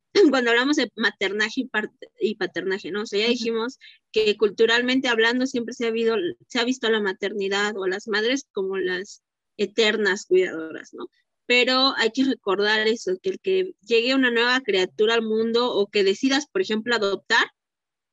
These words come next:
Speaker 1: es un trabajo de dos, ¿no? Si estamos en pareja. Ya, si tú decides adoptar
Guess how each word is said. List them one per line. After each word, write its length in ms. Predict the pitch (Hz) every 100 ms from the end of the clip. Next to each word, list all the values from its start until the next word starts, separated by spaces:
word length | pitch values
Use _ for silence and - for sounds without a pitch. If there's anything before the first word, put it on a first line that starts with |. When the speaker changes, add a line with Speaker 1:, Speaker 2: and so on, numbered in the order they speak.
| _ _ _ -
Speaker 1:
es 160 | 285 285
un 140 | 269
trabajo 600 | 208 185 190 - 208 190
de 120 | 185
dos, 260 | 180 180 170
¿no? 140 | 262
Si 140 | - 214
estamos 300 | 220 208 -
en 100 | 202
pareja. 300 | - - - - _
Ya, 240 | - 196 208
si 220 | _ 214
tú 120 | 233
decides 260 | 262 254 254
adoptar 460 | 214 190 - 196